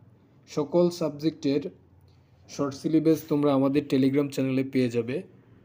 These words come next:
So, এখান থেকে তোমরা সবগুলো সাবজেক্টের শর্ট সিলেবাস ডাউনলোড করে নিতে পারবে। এরপরে তোমাদের রয়েছে চতুর্থ অধ্যায়, অর্থের সময় মূল্য, মূল্য।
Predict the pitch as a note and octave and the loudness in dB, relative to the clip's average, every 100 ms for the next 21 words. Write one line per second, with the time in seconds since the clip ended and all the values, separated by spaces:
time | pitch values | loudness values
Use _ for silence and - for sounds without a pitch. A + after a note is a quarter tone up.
0 | - - - - C#3+ C3+ C3+ C#3+ D3 D3 | -20 -20 -20 -4 -2 0 0 0 0 0
1 | C#3+ C#3+ C3+ C3+ E3+ - - - C3 C3+ | 0 -2 0 -2 -4 -14 -14 -10 -6 -2
2 | D3+ D3 C3+ C3 C#3 C3+ C3 C3+ - _ | -2 -2 -4 -4 -4 -2 -4 -4 -10 _
3 | _ _ - - B2+ - C#3 C#3+ D3 C3+ | _ _ -10 -6 -6 -4 -2 0 0 0
4 | B2 B2+ C3 C3 B2 A#2 C3 A#2+ A#2+ A2+ | -2 -2 -4 -2 -2 -2 -6 -6 -6 -6
5 | C3 - _ _ _ _ _ _ _ _ | -10 -12 _ _ _ _ _ _ _ _
6 | _ C#3+ C3+ E3 E3+ E3 E3 D#3+ E3 D#3 | _ -6 0 2 4 4 2 2 2 2
7 | D3+ - C#3 - - - C3+ D3+ D3+ D3+ | 2 0 0 -2 -6 -8 -4 -4 -4 -4
8 | B2 A#2+ B2 C#3 F#3 _ _ _ _ _ | -2 -2 -4 -4 -8 _ _ _ _ _
9 | _ - C3+ C3+ - D#3 D#3 - - - | _ -6 -6 -2 0 2 0 -10 -20 -10
10 | D3 D3 D#3 D#3 C#3+ C#3 C3+ B2 - _ | -4 0 -2 -4 -4 0 2 0 -8 _
11 | C#3 C3+ B2+ | -2 0 0